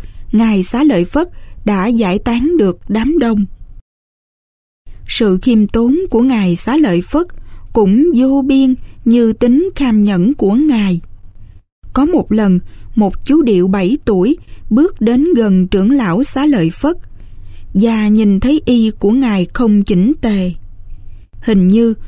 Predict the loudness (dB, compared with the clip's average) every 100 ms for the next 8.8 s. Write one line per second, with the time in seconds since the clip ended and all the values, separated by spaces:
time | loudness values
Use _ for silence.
0 | -14 -4 0 2 0 0 -2 0 0 2
1 | 0 0 0 0 -4 -14 -10 -4 -2 -2
2 | -8 -4 0 0 0 -2 0 0 0 0
3 | 2 2 0 0 -2 0 0 0 0 0
4 | 2 0 -6 -20 -20 -20 -20 -16 -4 0
5 | 0 0 0 2 2 2 0 0 0 0
6 | 0 2 0 0 -2 0 0 -2 -10 -16
7 | -18 -18 -20 -18 -20 -18 -8 -2 -2 0
8 | 0 2 2 0 2 2 4